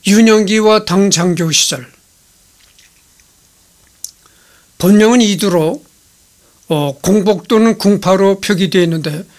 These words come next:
한국 고유어식으로 읽으면 활보가 된다. 여기서 보는 몇몇 명사 뒤에 붙어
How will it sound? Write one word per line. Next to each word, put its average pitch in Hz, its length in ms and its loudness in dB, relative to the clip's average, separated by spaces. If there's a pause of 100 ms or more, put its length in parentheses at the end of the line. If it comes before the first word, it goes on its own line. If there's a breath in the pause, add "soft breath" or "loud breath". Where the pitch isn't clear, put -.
(300 loud breath)
한국 220 500 -2
고유어식으로 196 1000 2
읽으면 185 460 -4
활보가 214 500 -2
된다. 175 380 -6 (680 soft breath)
여기서 202 400 2
보는 214 300 0
몇몇 202 360 2
명사 185 440 0
뒤에 185 280 0
붙어 175 480 -6